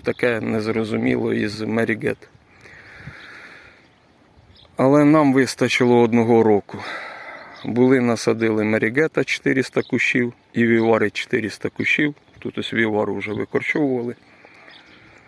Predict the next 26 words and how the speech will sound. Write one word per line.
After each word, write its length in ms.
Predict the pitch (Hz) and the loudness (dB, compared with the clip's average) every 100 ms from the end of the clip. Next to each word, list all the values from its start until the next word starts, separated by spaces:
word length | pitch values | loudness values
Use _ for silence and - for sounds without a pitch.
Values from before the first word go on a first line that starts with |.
| _ _ _ _ _ _ - - _ _ _ _ _ _ _ _ | _ _ _ _ _ _ -20 -20 _ _ _ _ _ _ _ _
Тобто 320 | 151 139 - 120 | 0 2 0 0
цих 240 | 143 120 | 0 0
двох 240 | 120 131 | 2 2
сортів 380 | - 131 123 160 | 2 -2 0 2
у 60 | 123 | 4
нас 180 | 123 107 | 2 2
було 300 | 120 135 110 | 4 4 4
вісімсот 440 | - 110 - 110 | 0 -2 -2 -4
кущів. 420 | - - - 95 - - - - - - - _ _ _ _ - | -4 -4 -4 -6 -10 -18 -20 -20 -20 -20 -20 _ _ _ _ -12
Другого 420 | 117 127 135 123 | 0 4 4 6
урожаю 800 | 120 120 117 120 135 147 113 - - - - | 4 4 4 2 2 2 0 -4 -12 -16 -2
ми 200 | 117 123 | 2 2
на 160 | 117 | 2
них 220 | 113 107 117 | 0 -2 0
не 180 | 117 | 0
побачили. 680 | 120 - 104 113 - - 101 87 - - - - - - - - - - - - _ | 0 -2 -2 -4 -4 -6 -8 -14 -16 -16 -20 -18 -16 -14 -12 -12 -14 -20 -20 -20 _
Кущів 440 | - 127 - 131 120 | -2 0 2 0 0
двадцять 540 | 117 117 110 107 - | 2 2 0 -6 -4
із 140 | 107 | -4
восьмисот, 640 | 104 107 - 110 - 110 - | -2 -4 -2 -4 -2 -6 -4
якщо 300 | 104 - - | -6 -2 -4
плодоносило, 840 | - 107 110 117 143 - 113 104 - _ _ _ | -2 -4 0 0 0 -2 -8 -10 -16 _ _ _
то 100 | - | -6
й 60 | 110 | -4
то 180 | - 110 | -2 -2
хорошо. 440 | 107 107 - - | -4 -8 -10 -12